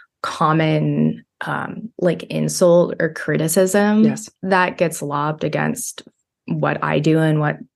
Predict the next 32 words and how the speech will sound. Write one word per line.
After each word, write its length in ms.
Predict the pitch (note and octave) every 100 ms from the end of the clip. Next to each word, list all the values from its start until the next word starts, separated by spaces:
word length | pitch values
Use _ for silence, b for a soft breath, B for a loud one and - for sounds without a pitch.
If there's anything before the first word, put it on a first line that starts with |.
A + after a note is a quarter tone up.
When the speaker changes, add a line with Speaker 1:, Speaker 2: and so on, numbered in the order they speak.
| _ _
Speaker 1:
you 100 | D#3+
know, 160 | D3+ -
my 220 | C#3+ -
students 520 | - - D3+ E3+ F3+
do 220 | - A3
is 140 | G#3+ E3+
that 280 | D#3 D3+ -
we're 140 | D#3
bad 320 | D3+ C3 D3
therapists. 640 | - - - - - -
And 100 | G3
so 100 | F3
I'm 120 | F3 F3+
like, 280 | F#3 F#3 F3+ _ _ -
"Fine, 400 | A#3 C#4 F3 - _ _
let's 220 | - F3
lean 220 | A#3+ A3+ A3
into 360 | C4 C4+ D3+
it." 160 | F#2 G#3+
Speaker 2:
Yes. 540 | F#3+ F3+ C3+ C3+ - - -
Speaker 1:
Because 580 | G#3 G#3+ G3 F3 F3 -
being 300 | G#3+ F#3+ F3
a 80 | C#3+ D#3 _
good 300 | B3+ C#4 A3+
therapist, 480 | - D3+ D3 D3 C3+
and 100 | F3+
I 60 | F#3
don't 160 | F3 E3+
mean, 160 | E3
like, 160 | D#3+ D#3
being 240 | D#3 D3 C3+
a 260 | C3 D3+